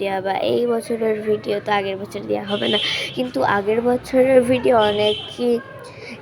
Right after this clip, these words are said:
এই বছরে দেয়া আছে। মানে সব তো আর টাইম মতো ছাড়া হয় না। এখানে দেখো বেগুনি ভাজা হচ্ছে। So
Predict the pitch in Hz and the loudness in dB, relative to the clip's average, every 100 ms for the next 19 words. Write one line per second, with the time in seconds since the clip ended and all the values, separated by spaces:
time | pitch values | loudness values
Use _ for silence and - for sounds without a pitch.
0 | 202 208 208 208 220 208 196 202 196 196 | 6 8 6 4 2 2 2 -2 0 0
1 | 196 - - - - - - - - - | -2 -6 -6 -6 -6 -18 -20 -20 -20 -20
2 | - - - 151 151 202 - - 160 - | -20 -20 -8 -4 0 0 0 2 2 4
3 | 240 208 214 226 226 240 - 214 202 208 | 4 4 4 2 4 2 2 0 0 -2
4 | 202 202 240 214 208 - - - - - | -2 0 2 0 -2 -18 -20 -20 -20 -20
5 | - - - - - - 233 247 247 233 | -20 -20 -20 -20 -16 -12 -6 -4 -2 -2
6 | 247 220 214 202 214 214 208 208 208 208 | 0 2 2 2 0 0 -2 -2 -2 0
7 | 196 - - 269 349 - - - - - | -2 -6 -6 -4 -4 -8 -20 -20 -20 -20
8 | - - - - - - - - - - | -18 -18 -18 -20 -20 -20 -20 -20 -20 -20
9 | - - - - - - - 240 | -16 -12 -12 -14 -16 -16 -4 0